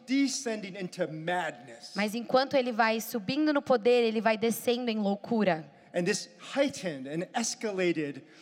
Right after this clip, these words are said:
Speaker 1: when Rome started to burn in A D sixty-four.
Speaker 2: E isso aumentou e escalou quando a Roma começou a ser queimada em sessenta e quatro.
Speaker 1: Half of Rome would burn.
Speaker 2: Metade de Roma foi queimada.
Speaker 1: And so he went to blame somebody.
Speaker 2: Então ele queria culpar alguém.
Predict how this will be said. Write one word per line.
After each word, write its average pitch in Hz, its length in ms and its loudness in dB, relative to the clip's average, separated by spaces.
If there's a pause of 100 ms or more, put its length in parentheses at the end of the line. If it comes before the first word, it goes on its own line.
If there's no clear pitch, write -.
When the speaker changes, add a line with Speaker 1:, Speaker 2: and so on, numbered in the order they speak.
(100)
Speaker 1:
when 185 200 -2 (120)
Rome 202 440 2
started 185 240 -2
to 180 100 -2
burn 190 400 0
in 165 100 0
A 175 140 2
D 170 180 -2
sixty-four. 147 680 -8 (100)
Speaker 2:
E 214 140 -4
isso 226 160 0
aumentou 277 600 4
e 269 80 -2
escalou 233 560 4
quando 226 500 2
a 196 160 0
Roma 226 280 2
começou 226 360 -2
a 220 40 2
ser 226 220 -2
queimada 214 640 0
em 190 100 -4
sessenta 190 360 -4
e - 20 -8
quatro. 180 340 -6
Speaker 1:
Half 254 320 -2
of 208 200 2
Rome 220 420 4
would 180 240 0
burn. 180 500 2 (220)
Speaker 2:
Metade 247 540 0
de 214 160 -2
Roma 240 300 2
foi 240 140 0
queimada. 185 720 0 (220)
Speaker 1:
And 170 60 -6
so 190 180 -2
he 220 160 -4
went 240 160 0
to 208 80 0
blame 240 400 0
somebody. 143 540 -4
Speaker 2:
Então 214 200 2
ele 240 120 2
queria 247 260 0
culpar 262 380 2
alguém. 196 420 0